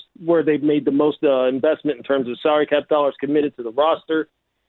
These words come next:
And Russ has always been one of those guys who, even though now he is being paid top dollar, he's been looked at as someone who, yeah, we'll, you know, we'll,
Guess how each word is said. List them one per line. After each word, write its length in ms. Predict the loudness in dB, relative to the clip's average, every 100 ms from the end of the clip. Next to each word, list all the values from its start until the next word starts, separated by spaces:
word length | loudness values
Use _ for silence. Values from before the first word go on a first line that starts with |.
| _ _ _ 0
And 240 | 2 4
Russ 180 | 2 0
has 140 | -2 0
always 440 | 2 2 0 0
been 360 | 0 2 2 2
one 140 | 2
of 60 | 2
those 220 | 0 0
guys 300 | 2 2 0 -2
who, 240 | -2 -2
even 240 | -2 0 2
though 140 | 2
now 320 | 2 0 0 0
he 200 | -2 -4
is 80 |
being 320 | -4 -18 -20 -8
paid 320 | -2 0 -2 -2
top 260 | -2 0
dollar, 300 | 2 2 0
he's 180 | -4 -4
been 320 | 0 0 2
looked 240 | -2 0 0
at 160 | 0
as 80 | -2 -2
someone 340 | -4 0 0
who, 220 | 2 0 -2 -16 -6
yeah, 160 | 0 2
we'll, 320 | 2 0 -2 _
you 100 | 0
know, 60 | 2
we'll, 340 | 2 2 0